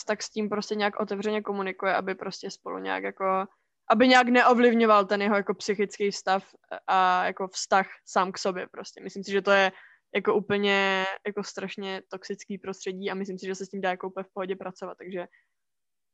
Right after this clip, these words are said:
jakoby součástí té práce, co jsi teď zmiňovala, mi přijde, že jako prostě je otevřená komunikace, prostě těm lidem jako sdělit, co potřebuješ, aby ses jako cítil nějak jako bezpečně a spokojeně a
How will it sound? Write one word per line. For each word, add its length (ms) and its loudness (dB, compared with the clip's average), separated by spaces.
jakoby 240 4
součástí 460 4
té 120 4
práce, 360 2
co 120 -4
jsi 100 -10
teď 160 -2
zmiňovala, 480 0
mi 140 -4
přijde, 280 -4
že 80 -2
jako 520 -4
prostě 300 -6
je 100 0
otevřená 540 -2
komunikace, 540 -10
prostě 280 -12
těm 120 -6
lidem 200 -4
jako 200 -4
sdělit, 380 -10
co 180 -14
potřebuješ, 600 -12
aby 160 -20
ses 160 -20
jako 180 -20
cítil 480 -16
nějak 160 -6
jako 180 -8
bezpečně 800 -8
a 140 -6
spokojeně 840 -8
a 360 -6